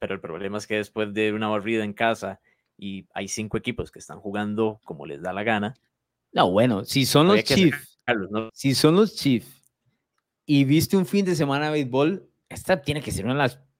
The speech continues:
Speaker 2: peores sobrereacciones que te conozco, digamos. Con cuatro
Speaker 1: Alonso,
Speaker 2: partidos ya los sacaste del
Speaker 1: imagínate.
Speaker 2: top cinco. Y son, me estás diciendo que son los Kansas City Chiefs.
Speaker 1: Te lo pongo así, te lo pongo así. Estás haciendo un power ranking,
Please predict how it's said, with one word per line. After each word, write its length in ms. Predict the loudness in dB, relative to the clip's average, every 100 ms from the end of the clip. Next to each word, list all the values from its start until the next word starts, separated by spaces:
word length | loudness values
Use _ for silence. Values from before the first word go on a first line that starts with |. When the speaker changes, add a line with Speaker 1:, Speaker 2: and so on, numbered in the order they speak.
| _ -4
Speaker 2:
peores 360 | 2 4 4
sobrereacciones 680 | 4 2 2 -2 -4 -2 -2
que 220 | -2 -4
te 200 | -2 -6
conozco, 440 | -4 -6 -4 -6 -10
digamos. 340 | -10 -12 -14 -20 _ _ _ _ _ _ _ _ _ _
Con 200 | -4 0 6
cuatro 360 | 6 8 6
Speaker 1:
Alonso, 200 | 4 4
Speaker 2:
partidos 200 | 4 4
ya 80 | 4
los 120 | 2
sacaste 460 | 0 2 2 4 4
del 80 | 4
Speaker 1:
imagínate. 140 | 6
Speaker 2:
top 160 | 6 4
cinco. 500 | -2 -4 -4 -6 -20 _ -4
Y 160 | -2
son, 400 | 2 4 4 2
me 80 | -2
estás 180 | -2 -2
diciendo 320 | -2 0 0
que 120 | 0
son 100 | 0
los 140 | -2 -2
Kansas 280 | -4 -4
City 160 | -6 -10
Chiefs. 240 | -10 -18 _ _ _ _ _ _ _ _ _ _ _ _ _ _ _ _
Speaker 1:
Te 80 | 2
lo 100 | 4
pongo 180 | 6 6
así, 240 | 4 -2
te 100 | -2
lo 100 | -2
pongo 180 | 0 0
así. 200 | -2 -4 -18 _ _ _ _ _ _ _ _ _ _ _ _ -8
Estás 300 | -4 -2 -2
haciendo 640 | 0 0 0 2 2 2
un 160 | 0 6
power 260 | 8 10
ranking, 600 | 8 6 2 -2 -6 -6